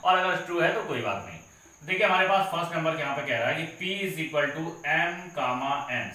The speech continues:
सेट में हमारे पास है, and, uh, Q is equal to है N, comma, M, और आपके पास स्टेटमेंट दे रखा है, then P cross Q is equal to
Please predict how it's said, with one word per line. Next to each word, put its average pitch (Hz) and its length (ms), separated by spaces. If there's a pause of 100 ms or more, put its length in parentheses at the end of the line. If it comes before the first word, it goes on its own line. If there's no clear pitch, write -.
सेट 127 260
में 143 60
हमारे 139 240
पास 147 220
है, 160 100 (580)
and, 165 240
uh, 170 180 (520)
Q 226 260
is 165 160
equal 156 280
to 156 120
है 156 100 (240)
N, 165 200
comma, 120 380 (140)
M, 95 180 (360)
और 139 200
आपके 165 280
पास 170 300
स्टेटमेंट 156 320
दे 151 120
रखा 139 280
है, 113 180 (480)
then 135 320 (680)
P 190 140 (160)
cross 139 460
Q 165 180 (560)
is 127 240
equal 170 400
to 123 240